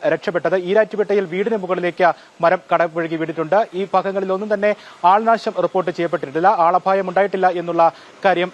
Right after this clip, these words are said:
ഏഹ്, ഉണ്ട്, ആശ്വാസമുണ്ട്. മറ്റു ഭാഗങ്ങളിലും മലയോര മേഖലകളിലും സമാനമായ രീതിയിൽ തന്നെ, ആ, വൈദ്യുത പോസ്റ്റുകൾ മുടിഞ്ഞു വീഴുകയും ഒപ്പം തന്നെ വാഹനങ്ങൾക്ക് മുകളിലേക്ക് മരം കടപുഴകി വീഴുന്നതുമായിട്ടുള്ള സംഭവങ്ങൾ റിപ്പോർട്ട് ചെയ്യപ്പെട്ടിട്ടുണ്ട്. ഈരാറ്റുപേട്ടയിൽ വീടിന് മുകളിലേക്ക് മരം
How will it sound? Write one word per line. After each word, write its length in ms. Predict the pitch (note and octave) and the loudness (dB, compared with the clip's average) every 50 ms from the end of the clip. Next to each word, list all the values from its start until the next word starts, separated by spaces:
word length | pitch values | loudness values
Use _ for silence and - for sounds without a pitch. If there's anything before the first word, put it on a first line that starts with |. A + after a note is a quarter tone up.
| - - E3 | -4 -2 0
ഏഹ്, 100 | D#3 D#3 - | 0 0 0
ഉണ്ട്, 160 | D#3+ D#3+ F3+ | -2 0 2
ആശ്വാസമുണ്ട്. 840 | G#3+ A3 E3+ E3+ E3 - F#3+ F3+ - - F3 D#3 C#3+ C3+ G3+ A3 - - - - _ - | 2 4 2 2 0 2 -2 -2 -2 -2 -4 -4 0 2 2 2 0 -2 -20 -12 _ -4
മറ്റു 160 | G3 F#3 A#3+ A#3 | -2 0 0 2
ഭാഗങ്ങളിലും 460 | A3 G#3 F3+ G3+ F#3+ G3 F#3 G3 A3 G#3+ | 2 2 2 2 -2 -2 0 0 0 0
മലയോര 300 | G3 F#3 G3+ G#3+ A#3 A3+ | 2 2 2 2 2 2
മേഖലകളിലും 640 | G#3 G3 F#3+ - F#3 F#3+ F#3 F#3+ F#3 F#3 G3+ A3+ - - - - _ - | 0 -2 -4 -4 -4 -4 -2 -2 -2 -2 -4 -4 -6 -16 -20 -20 _ -6
സമാനമായ 440 | - F#3+ F#3 G#3 A3 A3 G#3+ G3+ G3 | -4 2 2 4 4 4 2 2 0
രീതിയിൽ 400 | G3 F#3 F#3+ F#3 F#3+ F#3+ F#3 F#3+ | 0 -2 -4 -6 -6 -4 -2 -2
തന്നെ, 240 | F3+ F3 F3+ F#3+ G3 - - | -2 0 0 -2 -2 0 2
ആ, 180 | D#3+ E3 E3 E3 - - | 2 2 2 0 -4 -10
വൈദ്യുത 500 | E3 D3+ D#3+ D#3+ E3+ E3+ F3 F3+ G3 G#3+ | -10 -8 -4 0 0 0 0 0 -2 -2
പോസ്റ്റുകൾ 540 | G#3 - - G3 G3 - - A3+ A3 G#3+ F#3+ | -2 0 -2 -2 -2 -2 -2 0 0 0 -2
മുടിഞ്ഞു 320 | F3 F3+ F3+ F3 E3+ F3+ F#3+ | -2 -4 -4 -4 -2 -4 -4
വീഴുകയും 520 | F#3 F3+ E3+ F3 D#3 F3 F3 F3+ F#3 F3 - - - - - - | -4 -2 -4 -2 -2 -2 -2 -2 -4 -6 -10 -20 -20 -16 -10 -8
ഒപ്പം 160 | F3 - F3+ | -6 -4 -2
തന്നെ 120 | F#3 F#3 F#3 | -2 0 2
വാഹനങ്ങൾക്ക് 580 | F3 F3 F3 E3+ G#3 G#3+ G3+ G#3+ G3+ - G3+ - | 4 2 2 2 0 -2 -2 -2 0 0 -2 -2
മുകളിലേക്ക് 520 | F3 - - F#3 F3+ F3 F3+ F3 - G3 F#3 E3+ | -2 -6 -6 -4 -4 -4 -4 -2 0 -2 -2 0
മരം 200 | E3 E3+ F#3+ F#3+ F3+ G3 | 0 0 0 0 0 -2
കടപുഴകി 340 | F3+ F3 E3+ F3+ F3 D#3+ F3+ | -2 -2 -2 -6 -6 -6 -4
വീഴുന്നതുമായിട്ടുള്ള 680 | E3+ E3+ E3+ E3 F3 F3 F3 E3+ E3+ E3 E3 F3 E3 E3 | -4 -4 -4 -4 -4 -4 -2 -2 -2 -2 -2 -2 -4 -2
സംഭവങ്ങൾ 480 | - E3+ C#3+ D#3+ E3+ E3+ E3 E3 D#3 - - - - - - | -4 -4 -4 -4 -4 -2 0 -2 -2 -4 -8 -20 -10 -4 -2
റിപ്പോർട്ട് 260 | E3+ E3+ - F#3 E3+ | -2 0 0 -2 -4
ചെയ്യപ്പെട്ടിട്ടുണ്ട്. 540 | F3+ - E3 E3 E3+ E3 E3+ D#3 D#3 D3+ F#3 | -2 -4 -4 -4 -4 -6 -6 -4 -2 0 0
ഈരാറ്റുപേട്ടയിൽ 580 | G3+ F3 E3+ C#3+ C#3 - F3+ F#3+ F#3 G3+ G#3 F#3+ | 0 0 0 -2 -2 -2 -2 -2 -2 -2 -2 -2
വീടിന് 300 | E3 F#3 G3 G#3+ G#3 A3+ | -4 -4 -4 -2 -2 -4
മുകളിലേക്ക് 560 | F#3 E3+ E3+ E3+ F3 F3 F3+ E3+ - F#3 F3 E3 - - - - - - | -4 -4 -4 -4 -4 -4 -4 -2 2 2 2 2 0 -6 -20 -12 -4 -2
മരം 180 | E3 E3+ F#3 | 0 0 0